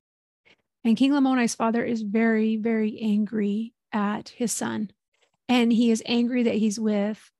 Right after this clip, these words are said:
a Nephite in Ammon. And he's angry that he didn't show up at the celebration. And so he w-, wants to hurt his son. He's very upset. And Ammon basically says, "Look, I,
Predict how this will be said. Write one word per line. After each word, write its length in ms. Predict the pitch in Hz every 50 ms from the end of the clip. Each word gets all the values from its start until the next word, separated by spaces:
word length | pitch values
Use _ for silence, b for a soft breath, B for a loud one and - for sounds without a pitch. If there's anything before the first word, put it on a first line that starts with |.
| -
a 80 | 220 208
Nephite 640 | 208 202 208 - - 233 247 277 294 302 - - - _ _ _ _ _ _ _ _ _ _ _ _ _ _ _ _ _ _ _ -
in 380 | 247 226 233 - 226 214 208
Ammon. 480 | 220 220 208 196 190 196 190 220 233 226 - b b b b b b b b b _ -
And 180 | 254 233 220 214
he's 240 | 185 226 220 214 - -
angry 300 | - 220 220 220 233 226
that 140 | 214 208 214
he 100 | 196 214
didn't 180 | 190 214 240 -
show 220 | - - 226 208
up 180 | 208 208 208 -
at 80 | 233
the 80 | - 226
celebration. 840 | - - 220 214 202 190 214 208 226 220 - - 294 294 285 285 262 _ b b b b b b b _ -
And 180 | 240 233 233 226
so 540 | - - - 269 247 240 233 233 233 226 226 -
he 640 | - - 254 240 240 233 233 233 233 240 - - _ _ _ _ _ _ _ _ -
w-, 140 | 339 415 - _ -
wants 360 | 269 240 254 262 277 247 -
to 100 | - 254
hurt 220 | 214 226 220 226 214
his 160 | 196 196 185
son. 340 | - - 202 190 202 208 - _ _ _
He's 200 | - 240 226 220
very 220 | 214 233 226 220
upset. 440 | 214 226 - - - 226 208 214 220
And 160 | 233 233 226 -
Ammon 600 | 262 254 262 262 247 226 208 208 214 220 202 - _ b b b b b _ -
basically 540 | 240 233 233 - - 254 - 247 247 233 220
says, 260 | - - 214 208 208
"Look, 400 | 220 214 208 208 214 - - - _ _ _ _ _ _ _ -
I, 300 | 233 240 240 247 254 247